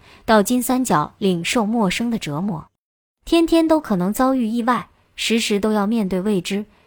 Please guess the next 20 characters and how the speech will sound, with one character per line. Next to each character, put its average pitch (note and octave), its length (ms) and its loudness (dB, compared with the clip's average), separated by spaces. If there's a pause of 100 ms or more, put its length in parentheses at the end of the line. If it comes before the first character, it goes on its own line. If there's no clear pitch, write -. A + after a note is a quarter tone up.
许 G3 300 0
多 A#3 160 4
困 B3 240 0
难 F3 180 -2
超 A#3 240 -2
越 G#3 180 0
精 B3 220 -4
神 F#3 180 -2
贮 A3 200 -4
备， E3+ 200 -6 (360)
大 C#4 200 6
量 A3 220 0
考 E3+ 240 -2
验 G3+ 220 -2
关 A3+ 180 0
乎 B3 180 -4
生 C4 240 -2
死 - 180 -8
安 G#3 240 -2
危， A#3 180 -2